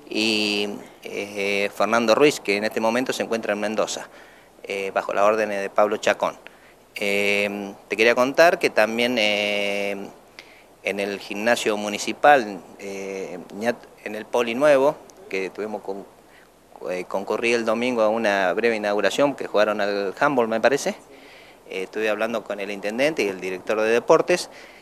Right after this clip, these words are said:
que realmente el gimnasio se va a inaugurar dentro de tres, cuatro meses,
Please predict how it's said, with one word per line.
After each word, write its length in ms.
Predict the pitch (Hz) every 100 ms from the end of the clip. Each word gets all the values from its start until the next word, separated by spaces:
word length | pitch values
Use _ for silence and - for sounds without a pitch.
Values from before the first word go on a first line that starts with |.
| _
que 120 | 107
realmente 500 | 123 160 170 170 123
el 80 | 104
gimnasio 440 | - 113 131 131
se 120 | -
va 100 | 110
a 40 | 127
inaugurar 420 | 123 110 135 127
dentro 340 | 107 101 104
de 80 | 101
tres, 260 | 95 123 113
cuatro 280 | - 120 117
meses, 480 | 131 127 139 143 -